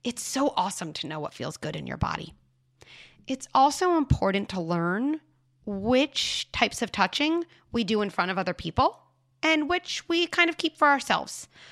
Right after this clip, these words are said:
Hugging and cuddling, those are things we do with other people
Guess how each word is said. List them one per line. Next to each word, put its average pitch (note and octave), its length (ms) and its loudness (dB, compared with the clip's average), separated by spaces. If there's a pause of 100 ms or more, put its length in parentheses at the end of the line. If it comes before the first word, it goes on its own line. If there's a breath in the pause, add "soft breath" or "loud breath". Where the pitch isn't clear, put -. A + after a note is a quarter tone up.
(160 loud breath)
Hugging E4 640 2
and G#3 180 0
cuddling, C4+ 500 4
those D4+ 180 2
are G4 100 2
things D4 300 0
we B3 140 0
do A3+ 260 0
with G3+ 500 -2
other D3 280 -6
people D#3+ 600 -8